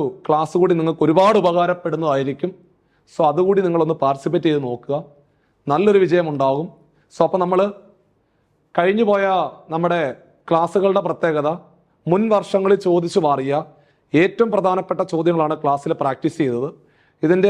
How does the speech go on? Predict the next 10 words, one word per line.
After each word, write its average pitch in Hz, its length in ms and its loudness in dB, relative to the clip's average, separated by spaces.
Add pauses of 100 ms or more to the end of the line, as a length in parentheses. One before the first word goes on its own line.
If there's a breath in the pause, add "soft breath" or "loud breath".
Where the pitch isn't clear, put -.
അഞ്ചാമത്തെ 208 580 0
ക്ലാസ് 165 280 -2
നമ്മൾ 160 220 0
ഉടനെ 160 260 0 (500)
വീണ്ടും 170 340 2
വരുന്നതാണ്. 147 460 -2 (540)
So - 140 -2
അങ്ങനെ 208 280 0
നമ്മൾ 160 200 0 (200)
പല 165 100 0